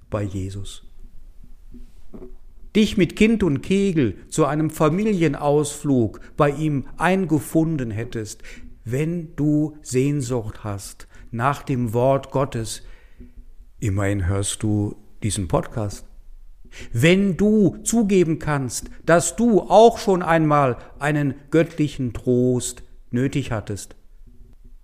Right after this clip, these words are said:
und vielleicht sogar zugeben kannst, dass es manchmal auch gerne eine Ermahnung sein darf, solange sie von Gott kommt.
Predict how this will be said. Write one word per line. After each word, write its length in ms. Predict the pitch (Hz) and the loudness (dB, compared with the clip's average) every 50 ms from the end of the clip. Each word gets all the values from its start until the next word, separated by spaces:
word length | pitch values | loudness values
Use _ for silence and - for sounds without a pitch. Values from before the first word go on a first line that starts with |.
| - - - | -20 -8 -4
und 180 | - 131 131 | -2 0 0
vielleicht 440 | 123 - - 123 113 113 120 120 - | 0 0 0 2 4 4 2 2 0
sogar 300 | - 160 131 143 135 127 | -2 -2 0 0 -2 -2
zugeben 580 | - - - 156 139 117 135 135 127 127 123 113 | -2 -2 -2 -2 -2 0 0 -2 -2 -2 -4 -6
kannst, 540 | - 123 117 117 120 113 113 - - - - - - - - - - - - - - - - - - | -6 -6 -6 -6 -6 -8 -10 -12 -14 -16 -20 -20 -20 -20 -20 -20 -20 -20 -20 -20 -20 -20 -20 -10 -4
dass 180 | - 131 117 139 | -2 -2 0 0
es 140 | 135 - | -2 -2
manchmal 500 | 127 120 117 117 131 127 - - 143 143 | 0 0 0 0 -2 -2 0 0 0 0
auch 260 | 139 135 123 113 - - | 0 0 -2 -4 -2 -2
gerne 500 | - 123 117 123 123 123 127 131 127 - - - - - | 0 0 2 0 0 0 -2 -2 -4 -6 -10 -16 -16 -12
eine 280 | - 135 120 120 123 127 | -6 -4 -2 -2 -2 -2
Ermahnung 760 | 131 135 120 120 139 147 147 147 143 131 101 92 92 92 - - - - - - - | -2 -2 -2 0 0 0 0 0 -2 -2 -4 -6 -8 -10 -12 -18 -20 -20 -20 -20 -12
sein 320 | - - 117 107 107 107 | -8 -6 -4 -2 -2 -4
darf, 320 | 104 104 104 107 101 - - - - - - - - - - - | -4 -6 -6 -8 -10 -12 -16 -20 -20 -20 -20 -20 -20 -20 -12 -4
solange 540 | - 156 143 139 165 180 196 208 196 156 - - - | 0 2 4 6 6 6 4 4 2 2 0 -4 -6
sie 460 | - 123 147 190 190 185 156 - - - | -2 0 2 4 4 4 2 0 -4 -6
von 280 | - - 147 135 135 | -2 0 0 2 2
Gott 260 | 120 156 165 165 - | 2 2 0 0 -2
kommt. 360 | - - 120 98 95 - - | -6 -8 -8 -8 -8 -10 -14